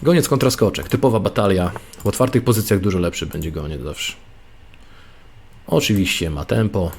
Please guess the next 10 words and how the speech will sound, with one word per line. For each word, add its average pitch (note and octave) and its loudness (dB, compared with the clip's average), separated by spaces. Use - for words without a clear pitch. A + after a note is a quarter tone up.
Spoko. - -4
To E2 -2
jest E2 -6
ruch. D3+ -2
Tego G#2+ -4
się - -8
nie F2+ -4
boimy. A2+ -2
Hmm, C#3+ 2
hmm. F2 0